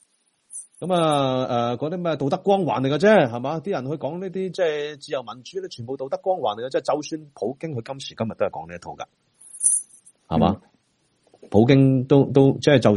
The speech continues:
Speaker 1: 我覺得佢最經典嗰樣嘢就係嗰陣時，呃，同嗰個咩瑞典個，即係氣候少女啊，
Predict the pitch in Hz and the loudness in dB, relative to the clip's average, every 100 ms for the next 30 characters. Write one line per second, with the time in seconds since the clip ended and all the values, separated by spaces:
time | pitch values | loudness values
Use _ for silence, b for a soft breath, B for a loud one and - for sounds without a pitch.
0 | 101 120 160 165 139 123 123 117 143 139 | 2 0 4 4 4 4 4 2 0 2
1 | 98 117 110 92 90 98 92 82 117 101 | 2 2 2 2 0 -2 -4 -12 -12 -10
2 | - 85 101 - b b b - 82 82 | -12 -10 -12 -14 b b b -4 0 0
3 | 82 80 76 78 110 107 110 - 85 87 | 0 -2 -2 2 4 6 4 4 2 2
4 | 90 110 104 98 92 92 120 107 90 104 | 2 4 6 6 4 2 4 4 4 2
5 | 98 90 87 - 92 87 80 87 85 78 | 2 2 0 0 0 0 -2 -4 -6 -6